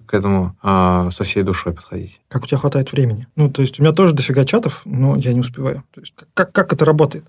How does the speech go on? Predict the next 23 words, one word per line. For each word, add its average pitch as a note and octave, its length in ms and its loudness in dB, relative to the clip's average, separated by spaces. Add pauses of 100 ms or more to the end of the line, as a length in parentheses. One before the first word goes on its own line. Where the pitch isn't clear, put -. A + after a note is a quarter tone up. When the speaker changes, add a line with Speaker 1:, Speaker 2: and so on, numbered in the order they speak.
(100)
Speaker 1:
Ну, A2+ 160 -6
во-первых, A2 840 2
правильное A2 380 6
делегирование. G2+ 760 4 (140)
У A#2 60 -2
нас, A#2+ 240 4
кстати, A2 640 2 (240)
э, A2 360 4 (300)
э, G#2+ 240 0 (120)
вообще A2+ 560 4
в, - 220 -8
э, F#2 420 -2 (200)
российском B2 540 2
менеджменте D#3+ 440 2
есть C#3 240 4 (280)
такая G#2+ 260 0
проблема. A2 680 2 (1160)
Мы A2 220 0
боимся A#2+ 360 6
делегировать. F#2 560 2
Speaker 2:
Мгм. E3 400 4 (200)
Speaker 1:
И, A2 540 6
э, - 540 -18